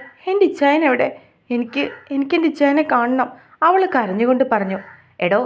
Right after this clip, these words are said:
തൻ്റെ ഇച്ചായൻ ഒന്നും പറ്റിയിട്ടില്ല. He is okay now. But കാലിനും കൈക്കും കുറച്ച് പൊട്ടലും മറ്റും ഉണ്ട്. പിന്നെ തലയ്ക്ക് ചെറിയൊരു മുറിവുണ്ട്. വേറെ പ്രോബ്ലം ഒന്നുമില്ല. താൻ പേടിക്കണ്ട." മോളെ, അങ്ങോട്ട് കയറി വന്ന ആൽബി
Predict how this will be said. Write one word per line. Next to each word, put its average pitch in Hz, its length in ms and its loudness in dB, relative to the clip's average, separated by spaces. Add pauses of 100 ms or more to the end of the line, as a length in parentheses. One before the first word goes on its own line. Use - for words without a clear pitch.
(140)
തൻ്റെ 185 300 -2
ഇച്ചായൻ 269 280 2
ഒന്നും 269 280 0
പറ്റിയിട്ടില്ല. 247 480 0 (440)
He 349 140 0
is 349 100 2
okay 233 320 2
now. 196 180 0 (400)
But 202 220 -2 (240)
കാലിനും 190 480 0
കൈക്കും 262 300 2
കുറച്ച് 262 320 0
പൊട്ടലും 240 400 0
മറ്റും 202 260 0
ഉണ്ട്. 165 160 -2 (460)
പിന്നെ 339 220 2
തലയ്ക്ക് 202 360 -2
ചെറിയൊരു 254 460 0
മുറിവുണ്ട്. 190 400 -2 (220)
വേറെ 165 320 -2
പ്രോബ്ലം 269 400 0
ഒന്നുമില്ല. 254 300 0 (320)
താൻ 349 200 2
പേടിക്കണ്ട." 185 460 -2 (140)
മോളെ, 214 280 -2 (440)
അങ്ങോട്ട് 202 360 0
കയറി 233 240 2
വന്ന 233 180 0
ആൽബി 208 360 0